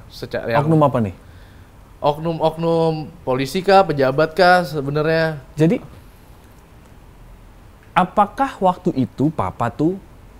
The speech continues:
Speaker 2: bekerjanya hanyalah memang swasta-swasta, bandar swasta gitu?
Speaker 1: Heeh.
Speaker 2: Ataukah melibatkan oknum kepolisian?
Speaker 1: Pasti ada oknum. Pasti ada
Speaker 2: Melibatkan
Speaker 1: oknum.
Speaker 2: oknum.
Speaker 1: Ya, mem-, eh,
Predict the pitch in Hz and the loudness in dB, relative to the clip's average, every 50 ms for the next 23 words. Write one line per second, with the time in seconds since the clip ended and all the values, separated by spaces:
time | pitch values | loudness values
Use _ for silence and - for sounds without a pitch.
0 | - - - - - - - - 156 156 160 156 - 160 151 139 143 135 135 175 | -20 -20 -20 -20 -20 -20 -8 -2 2 2 2 2 2 0 2 4 4 4 4 4
1 | 208 208 180 175 156 143 131 131 147 165 165 160 139 135 135 131 127 120 120 117 | 2 0 0 0 2 2 4 4 4 4 4 2 2 2 4 4 4 2 2 -2
2 | 113 - - - - - - - - - - - - - - - - - - - | -4 -8 -12 -20 -20 -20 -20 -20 -20 -20 -20 -20 -20 -20 -20 -20 -20 -20 -20 -20
3 | - - - - - - - - - 180 151 135 - - 135 - - 139 123 113 | -20 -20 -20 -20 -20 -20 -20 -4 0 0 0 2 0 -2 -4 0 0 0 0 -2
4 | - - 147 175 175 156 - 135 143 139 143 143 139 139 139 - 185 175 160 - | -2 -2 0 0 0 0 2 4 6 6 8 8 6 6 6 4 2 2 2 2
5 | - 160 139 117 104 101 - - - - - 135 127 117 156 185 - - 233 233 | 2 2 2 2 0 -4 -6 -12 -18 -8 -6 -4 -2 0 0 2 2 2 0 0
6 | 294 269 240 220 208 196 180 160 165 170 170 - - 185 170 170 170 170 170 - | 2 4 4 6 6 6 8 8 6 6 4 2 0 2 2 2 2 -2 -4 -6
7 | - - - - - - 180 170 180 180 175 175 165 - 180 175 170 175 - 214 | -12 -20 -20 -14 -2 -2 0 2 4 4 4 4 2 2 2 2 2 2 2 0
8 | 113 98 - - - - - - - - - - - - - 147 131 - - 175 | -2 -2 -6 -14 -20 -20 -20 -20 -20 -20 -20 -20 -20 -6 -4 -4 -4 0 4 4
9 | 175 165 156 139 135 131 - 165 151 127 117 120 123 127 - - - - - - | 6 6 6 4 4 2 0 -2 -4 -4 -4 -6 -10 -16 -20 -20 -20 -20 -20 -20
10 | - - - - - - - - - 170 170 - 202 190 160 139 139 135 131 127 | -20 -20 -20 -20 -20 -20 -10 -4 -2 -2 0 0 0 2 4 6 6 6 6 4
11 | 127 127 117 110 120 107 139 147 156 156 156 147 147 147 147 - - 139 139 135 | 2 0 0 0 -2 0 2 0 0 0 -2 -6 -6 -8 -8 -6 -2 0 2 2
12 | 131 131 | 2 0